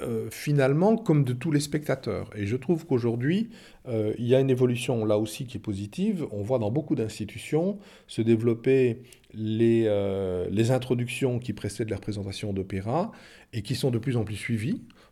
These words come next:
parce que les gens, euh, viennent, en particulier si c'est une œuvre, euh, moins connue, euh, ou un metteur en scène, euh, avec une très forte personnalité, ils vont pouvoir retirer, euh,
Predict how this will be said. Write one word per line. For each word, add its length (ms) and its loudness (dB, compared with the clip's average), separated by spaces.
parce 300 -2
que 180 -2
les 380 6
gens, 440 2
euh, 400 0
viennent, 600 2
en 220 2
particulier 480 -2
si 160 -4
c'est 220 -4
une 100 -2
œuvre, 240 0
euh, 300 -2
moins 300 0
connue, 420 0
euh, 340 -2
ou 160 2
un 80 2
metteur 320 2
en 80 0
scène, 400 0
euh, 220 -2
avec 260 -6
une 100 -6
très 180 -8
forte 500 -6
personnalité, 840 -4
ils 100 -4
vont 160 0
pouvoir 480 2
retirer, 640 0
euh, 100 -4